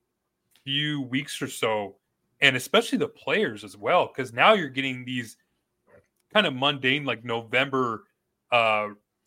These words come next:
October, November regular season games that would pretty much mean nothing to anybody or to, and, and then now all of a sudden they become, like, very important, especially to the players and, and the fans a-, as well. And it's, it's showing up in the T V ratings.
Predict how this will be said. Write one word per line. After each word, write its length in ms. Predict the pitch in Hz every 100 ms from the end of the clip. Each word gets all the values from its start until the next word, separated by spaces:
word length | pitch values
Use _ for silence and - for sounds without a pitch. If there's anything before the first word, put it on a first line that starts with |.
| -
October, 380 | 127 - 165 151
November 500 | 139 110 123 139 113
regular 320 | 120 131 123
season 320 | - 160 156
games 300 | 127 117 113
that 100 | 123
would 140 | 120 120
pretty 160 | 262
much 220 | 185 120
mean 260 | 127 127 107
nothing 340 | 117 123 117 104
to 200 | 110 107
anybody 540 | 120 127 127 147 147 _ _ 135
or 100 | 123
to, 220 | 123 110 - _ 131
and, 120 | 120
and 200 | 127 135
then 180 | 131 - _ _ 139
now 120 | 180
all 60 |
of 60 | 233
a 40 |
sudden 160 | 151 165
they 100 | 139
become, 440 | 131 135 - 180
like, 200 | 151 110 107
very 220 | 147 175
important, 400 | 143 208 233 - _ _ 139
especially 400 | - 151 147 143
to 120 | -
the 80 | 143
players 540 | - - 143 160 135
and, 100 | 113
and 280 | 120 123 - _ _ _ _
the 80 | 127
fans 540 | - 135 160 143 - -
a-, 180 | 127 131
as 180 | 123 110
well. 360 | 156 139 104 123
And 160 | 127
it's, 260 | 131 131 - -
it's 240 | 123 - _ _ _ _ _
showing 420 | - 143 135 147
up 160 | 151 147
in 80 | 131
the 60 |
T 200 | - 151
V 140 | 151 165
ratings. 540 | 165 175 196 208